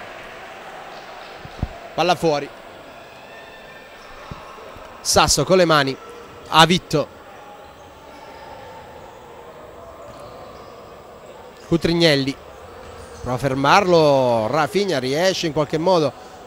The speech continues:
a sradicare il pallone dai piedi dell'avversario fiorentino, ma è ancora Modugno calcio a cinque. A Vitto.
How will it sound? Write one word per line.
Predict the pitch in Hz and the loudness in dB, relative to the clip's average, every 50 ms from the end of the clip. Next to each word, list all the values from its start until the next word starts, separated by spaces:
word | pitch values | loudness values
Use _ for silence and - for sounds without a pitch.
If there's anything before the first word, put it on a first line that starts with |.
| - - | -10 -8
a | |
sradicare | 131 120 135 143 139 143 - 175 170 170 | -6 -4 -2 -4 -4 -4 -4 -4 -2 -2
il | 170 165 156 151 | -2 -4 -4 -4
pallone | 151 151 165 185 175 | -6 -6 -6 -4 -4
dai | 165 160 156 | -4 -6 -6
piedi | 165 180 170 170 160 | -4 -4 -6 -4 -4
dell'avversario | 165 175 175 170 165 156 170 175 160 - - - 190 170 160 156 156 156 156 151 147 | -4 -4 -4 -4 -6 -6 -6 -8 -8 -8 -6 -6 -4 -2 -2 -2 -2 -2 -2 -4 -4
fiorentino, | 127 - 175 170 170 165 156 - 175 165 151 | -4 -2 -2 0 0 0 2 2 4 4 4
ma | 135 135 135 | 2 2 0
è | |
ancora | 143 139 135 - 180 190 196 185 175 170 | 0 -2 0 2 4 6 6 6 6 4
Modugno | 156 160 160 175 175 170 | 4 2 0 0 0 0
calcio | 143 160 147 - 147 | 0 0 0 0 -2
a | |
cinque. | - - - 131 110 - 113 - - - - - - - - - - - - - - - - - - - - - - - - - - - - - - | -4 -6 -6 -8 -8 -10 -12 -14 -14 -16 -16 -16 -16 -16 -16 -16 -16 -16 -16 -16 -16 -18 -18 -16 -16 -16 -16 -16 -16 -16 -18 -18 -16 -16 -16 -14 0
A | - 160 170 | 2 4 6
Vitto. | 165 180 170 - - 143 120 | 6 4 2 2 0 -2 -2